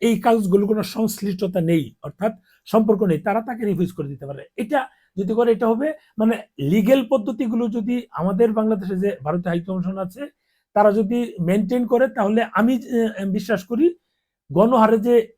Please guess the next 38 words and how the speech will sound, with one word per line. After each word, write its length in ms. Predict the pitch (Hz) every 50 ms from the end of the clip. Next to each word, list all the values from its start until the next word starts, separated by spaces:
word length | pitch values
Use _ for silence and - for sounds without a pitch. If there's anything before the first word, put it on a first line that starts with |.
| _
এই 280 | - 170 170 185 190 180
স্লট 360 | 185 - - - 208 240 226
বাণিজ্য 420 | 196 180 196 220 214 214 180 190
হচ্ছে 240 | 185 190 185 185 208
সেটা 200 | 180 196 190 190
বন্ধ 280 | 180 160 160 156 147 139
হবে। 340 | 123 110 101 92 95 - - _ _ _ _ _ _ _ _ _
স্লট 240 | - - 180 202 196
বাণিজ্য 420 | 185 185 220 220 220 226 196 175
বন্ধ 300 | 214 175 185 190 196 190
হওয়ার 140 | 208 220 233 226 - -
একমাত্র 480 | 233 226 - - 247 240 254 214 180 -
পথ 200 | 254 233 - 226
হচ্ছে 200 | 220 180 185 208
এটা। 280 | 196 190 196 262 311 - -
আপনারা 280 | - 185 185 208 190 185
বিকল্প 400 | 175 214 220 - 233 202 226 202
কি 180 | 190 - 185 180
পথ 120 | 208 196
বের 180 | 175 196 196 185
করবেন? 280 | 190 214 202 254 311 370 - _ _ _ _ _ _
অনেক 260 | - 214 240 240 233 -
পথ 120 | 240 208
বের 260 | 175 196 208 202 -
করেছেন, 420 | - 226 220 220 180 214 247 269 285 -
আমরা 200 | 185 180 185 190
দেখেছি। 640 | 185 190 202 190 220 214 185 - 269 302 339 - _ _ _ _ _ _ _ _ _ _ _
হাজার 280 | - - 220 226 262 226
হাজার 220 | 220 220 233 220
টাকা 200 | - 233 226 240
দিয়ে 220 | 214 226 254 294
মানুষের 380 | 294 262 208 190 180 202 262 285
স্লট 320 | - - - 240 220 180
নিতে 180 | 202 196 151 160
হচ্ছে। 480 | 127 113 - - - 104 98 90 90 - _ _ _ _ _ _ _ 101
যদি 260 | 101 156 196 180 226
আপনারা 420 | 220 220 - 226 233 247 247 240 -
বাংলাদেশিদের, 760 | 131 120 151 190 220 262 254 226 220 226 214 240 247 240 226